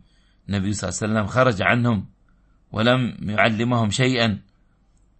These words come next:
فقلنا، يعني فيما بيننا: "أتانا أول من أتى"، يعني رسول الله صلى الله عليه وسلم أول مسجد جاء له مسجدنا، فذهب إلى مسجد آخر فجلس فيه،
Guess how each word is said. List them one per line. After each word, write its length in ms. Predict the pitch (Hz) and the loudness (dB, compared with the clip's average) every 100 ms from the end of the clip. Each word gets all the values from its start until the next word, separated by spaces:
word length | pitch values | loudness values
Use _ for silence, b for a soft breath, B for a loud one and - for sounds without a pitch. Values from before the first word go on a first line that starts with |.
| _ _ _ | _ _ _
فقلنا، 680 | - - 170 131 127 147 120 | -8 2 4 4 4 4 2
يعني 320 | 113 120 110 | 0 2 2
فيما 360 | 92 101 101 101 | 0 0 2 2
بيننا: 640 | 90 127 104 104 131 135 _ _ _ _ - | 2 2 2 2 2 0 _ _ _ _ -14
"أتانا 460 | - 123 123 120 | 0 4 4 4
أول 480 | 107 131 135 135 123 | 2 2 4 4 6
من 160 | 117 110 | 4 0
أتى"، 240 | 104 - | -2 -2
يعني 400 | 95 98 92 98 | -4 -2 0 0
رسول 360 | 95 92 147 160 | -2 -2 -4 -2
الله 160 | 151 | -2
صلى 160 | 127 123 | 0 -2
الله 320 | 120 151 151 | -2 0 2
عليه 80 | 156 | 0
وسلم 120 | 139 b b b b - | -2 b b b b 2
أول 380 | 180 160 143 | 4 4 2
مسجد 520 | 151 185 131 180 - - _ | 4 2 2 0 -2 -14 _
جاء 340 | 123 165 135 | 4 4 4
له 220 | 156 175 180 | 4 4 6
مسجدنا، 680 | 175 135 160 147 117 95 - _ _ _ _ _ _ _ _ _ _ _ _ _ | 4 4 4 4 2 0 -6 _ _ _ _ _ _ _ _ _ _ _ _ _
فذهب 500 | - 107 165 165 147 | -4 2 6 6 6
إلى 300 | 151 135 135 | 4 4 2
مسجد 500 | 143 151 123 143 143 | 2 2 0 0 2
آخر 500 | 139 170 147 151 120 - _ _ _ | 6 4 6 0 0 -10 _ _ _
فجلس 480 | 110 101 147 151 147 | -6 2 4 4 4
فيه، 360 | 135 165 139 | 4 6 4